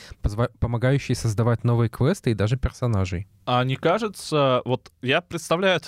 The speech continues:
Speaker 2: <laughs> эту ситуацию, C D Projekt Red такая сидит, две тысячи пятнадцатый год.
Speaker 1: <laughs>
Speaker 2: Нет, не сейчас. Две тысячи семнадцатый. Нет, не сейчас.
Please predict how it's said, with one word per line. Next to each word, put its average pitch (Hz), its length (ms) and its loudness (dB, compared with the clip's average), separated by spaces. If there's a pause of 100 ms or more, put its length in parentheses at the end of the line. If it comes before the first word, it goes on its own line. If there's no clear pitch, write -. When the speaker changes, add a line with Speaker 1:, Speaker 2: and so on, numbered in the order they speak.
(260)
Speaker 2:
<laughs> - 80 -4 (500)
эту 147 280 0
ситуацию, 147 600 -2
C - 160 -6
D 139 80 -2
Projekt 147 440 -2
Red 139 220 2
такая 110 300 -6
сидит, 190 400 -4
две 110 200 -10
тысячи 147 320 -2
пятнадцатый 113 500 -2
год. 101 240 -4 (240)
Speaker 1:
<laughs> - 180 0
Speaker 2:
Нет, 123 380 0
не 120 80 -4
сейчас. 107 420 -2 (160)
Две 135 100 2
тысячи 196 320 4
семнадцатый. 185 840 2
Нет, 139 280 4
не 175 80 2
сейчас. 131 360 2